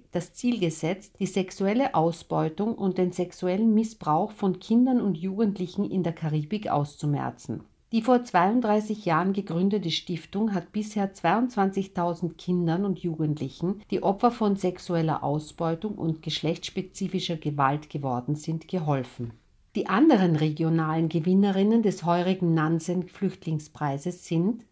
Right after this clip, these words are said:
Sabuni Françoise Chikunda, eine in Uganda lebende Lehrerin, die an einer Schule für Flüchtlinge aus der Demokratischen Republik Kongo unterrichtet. Die afghanische Geflüchtete Rosma Gafuri,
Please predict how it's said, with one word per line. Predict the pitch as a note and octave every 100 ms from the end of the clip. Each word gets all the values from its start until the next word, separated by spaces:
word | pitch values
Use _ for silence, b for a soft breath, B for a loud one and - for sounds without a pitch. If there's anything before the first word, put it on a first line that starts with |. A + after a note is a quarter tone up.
| _
Sabuni | - G3 F3 A3+ C#4 D4
Françoise | - F#3+ F#3 F3+ F3+ G#3 G#3+
Chikunda, | F3+ - F#3+ F3+ E3 D#3+ G3+ -
eine | D#3+ F3+ G3
in | G3 G3 -
Uganda | - E3 G3+ A3+
lebende | F#3+ F#3 G3 F#3
Lehrerin, | D3+ C#3+ C#3+ D3 D3 D#3 G#3+ A#3
die | G3+
an | G3 -
einer | F3+ F3
Schule | E3 G#3+ A#3 B3+
für | B3 F3+
Flüchtlinge | - F#3 F#3+ - F#3+ G3 G#3+
aus | E3+ E3+
der | E3
Demokratischen | E3 E3 D#3+ D3+ D3+ D#3 G3 F#3
Republik | E3+ E3+ E3 E3 D#3
Kongo | D#3 D3+ D3+ D3
unterrichtet. | C#3+ D3 D3 C#3+ A#2+ - A2+ - _ _
Die | - -
afghanische | E3+ - F3+ G#3+ B3+ A#3 G3
Geflüchtete | F#3 - G3+ G3+ G3 G3 F#3+ -
Rosma | - D#3+ E3 - G3 F#3+
Gafuri, | D3 C#3+ - E3+ E3 G3 B3